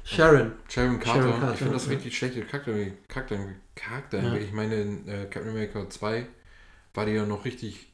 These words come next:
Speaker 2: befreundet mit Steve.
Speaker 1: Ja.
Speaker 2: Und richtig so auf der Seite der Avengers und von Steve und so und hat einen guten Eindruck. Und jetzt mal will die auf,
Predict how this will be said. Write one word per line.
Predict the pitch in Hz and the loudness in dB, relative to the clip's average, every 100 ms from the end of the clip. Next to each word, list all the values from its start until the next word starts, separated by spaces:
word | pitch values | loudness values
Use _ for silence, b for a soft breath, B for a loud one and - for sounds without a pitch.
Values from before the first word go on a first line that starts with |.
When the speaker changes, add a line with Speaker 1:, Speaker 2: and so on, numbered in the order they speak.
| _ _ - - _ - | _ _ -20 -20 _ -20
Speaker 2:
befreundet | - - 117 110 | -14 -2 -2 0
mit | 101 95 - - _ _ _ _ _ - | -4 -6 -10 -20 _ _ _ _ _ -20
Steve. | - 120 139 139 - - | -10 -6 -6 -8 -14 -4
Speaker 1:
Ja. | 127 127 - - - _ | 0 0 -2 -14 -20 _
Speaker 2:
Und | 107 98 98 98 - - - - | -6 -4 -6 -10 -18 -20 -16 -12
richtig | 101 - 98 98 - _ _ | -10 -8 -8 -10 -20 _ _
so | 107 98 95 | -10 -6 -6
auf | - 92 | -8 -10
der | - 92 | -6 -6
Seite | 98 95 90 | -4 -6 -6
der | 95 95 95 | -6 -6 -6
Avengers | 95 104 107 101 | -6 -6 -6 -8
und | 92 90 - _ _ - | -8 -10 -12 _ _ -20
von | - 85 | -14 -12
Steve | 85 - 110 113 110 | -12 -10 -8 -8 -8
und | 98 92 | -10 -8
so | 95 95 | -6 -6
und | 92 90 | -6 -8
hat | - | -12
einen | 92 87 | -10 -10
guten | 76 | -8
Eindruck. | 98 92 | -8 -8
Und | 90 | -8
jetzt | 90 - | -10 -8
mal | 101 98 | -8 -6
will | 101 | -6
die | 92 | -6
auf, | 87 | -8